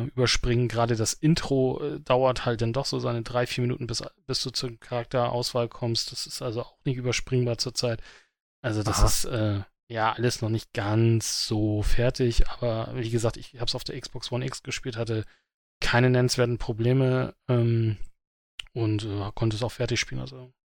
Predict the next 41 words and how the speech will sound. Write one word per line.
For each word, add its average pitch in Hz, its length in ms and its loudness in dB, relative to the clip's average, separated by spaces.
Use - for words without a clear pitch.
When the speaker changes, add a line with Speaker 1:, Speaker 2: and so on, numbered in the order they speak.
Speaker 1:
auf 117 100 -10
diesen 113 200 -2
einen 113 220 0
Glitch - 360 0
da 117 220 4
und 113 280 -2
dass - 240 -2
mal 113 140 6
diese 107 300 0
Einblendung 120 440 4
nicht 120 200 0
wegging 117 340 -2
und 117 160 -6
ich - 100 -20
glaub, - 140 -8
ich - 120 -2
hab - 80 -6
ein, 120 120 -2
zwei, 120 260 2
dreimal 117 520 2
tatsächlich, 113 960 -2
ähm, 110 560 -2
Probleme 113 340 2
gehabt, 113 540 -4
äh, 113 140 -2
mit, 107 580 -2
mit, 107 120 -6
mit 120 140 -4
Performance, 120 580 -2
dass - 160 -6
die, 110 340 -6
dass - 120 -20
die - 140 -20
F - 60 -20
P 127 100 -2
S 127 220 -4
runterging, 110 380 -2
aber 110 120 -6
ansonsten 107 580 -8
lief 110 160 -8
das - 280 -6